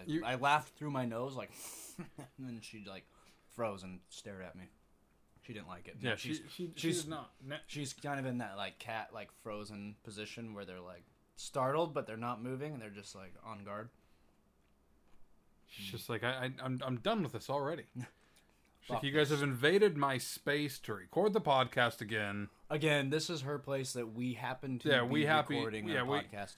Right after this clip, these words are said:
Speaker 2: in.
Speaker 1: Yeah, this, this apartment was simply, uh, leased for a little one.
Speaker 2: I mean, really,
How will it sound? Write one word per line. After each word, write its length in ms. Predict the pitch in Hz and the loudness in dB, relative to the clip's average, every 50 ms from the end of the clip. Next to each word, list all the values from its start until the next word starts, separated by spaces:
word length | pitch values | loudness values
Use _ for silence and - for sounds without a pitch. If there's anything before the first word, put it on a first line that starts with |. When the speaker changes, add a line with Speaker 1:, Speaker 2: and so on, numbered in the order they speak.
| - - | -12 -12
Speaker 2:
in. 300 | 101 95 90 85 87 - - | -12 -10 -10 -12 -16 -16 -4
Speaker 1:
Yeah, 160 | - - 139 131 | 0 2 2 4
this, 200 | 135 143 135 - | 4 2 0 0
this 260 | 165 156 139 127 120 | -2 -2 -2 -2 -2
apartment 360 | 135 123 156 151 147 135 123 120 | 0 4 4 4 4 2 -2 -8
was 80 | 117 - | -8 -8
simply, 840 | - - - - 220 226 208 - 220 208 202 196 196 190 185 - - _ _ _ _ _ _ _ _ - - 147 | -8 -8 -6 -4 -4 -4 -2 0 0 2 2 2 0 -2 -4 -8 -12 _ _ _ _ _ _ _ _ -10 -6 -4
uh, 200 | 131 120 120 120 - - - - _ _ _ - - - - | -4 -4 -4 -8 -10 -18 -20 -20 _ _ _ -20 -20 -12 -6
leased 420 | 151 143 147 143 135 131 - - | -4 -2 -2 -2 -2 -4 -6 -10
for 260 | - - 156 160 160 | -8 -4 0 0 2
a 60 | 160 147 | 2 2
little 280 | 139 143 143 139 135 | 2 2 2 2 2
one. 440 | 135 135 131 131 131 127 123 120 117 - - - | 2 2 2 2 2 2 0 -2 -4 -6 -8 -4
Speaker 2:
I 40 | 311 | -2
mean, 140 | 247 151 151 | 0 2 6
really, 340 | 165 196 196 180 160 135 | 8 8 8 8 6 4